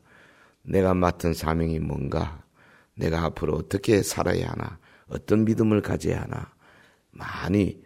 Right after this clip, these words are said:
훈련받은 줄 믿습니다. 믿습니다. 네, 오늘은 토요일 아침이니까 뭐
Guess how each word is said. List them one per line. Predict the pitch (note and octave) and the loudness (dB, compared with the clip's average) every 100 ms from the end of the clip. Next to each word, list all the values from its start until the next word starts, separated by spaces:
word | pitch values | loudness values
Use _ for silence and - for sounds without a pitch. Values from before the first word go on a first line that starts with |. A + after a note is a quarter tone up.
| _ | _
훈련받은 | _ - E2+ E2+ E2+ - - C#2 D2 | _ -4 0 0 0 -4 -6 -6 -2
줄 | F2+ A#2+ A#2 - - _ _ | 2 2 2 -6 -20 _ _
믿습니다. | - E2+ - D#2 - - G#2+ _ _ - - - - - - - _ - | -8 -6 -4 -4 -6 -10 -14 _ _ -20 -20 -20 -20 -20 -20 -20 _ -10
믿습니다. | D#2 G2+ G#2+ A2+ A2+ F2 - - - - - - - - - - _ - | -4 4 6 8 8 6 0 -12 -20 -16 -14 -14 -14 -16 -20 -20 _ -20
네, | D#2+ - - - - | -16 -16 -16 -20 -8
오늘은 | D#2 F#2 F2 E2 | -2 0 0 0
토요일 | - G#2 G2 F2 | 4 8 8 6
아침이니까 | B1+ - F2+ E2 E2 - G#2 - - _ _ _ - - - | 2 -2 -2 -2 -4 -8 -10 -12 -16 _ _ _ -20 -20 -8
뭐 | E2 E2 | -4 -4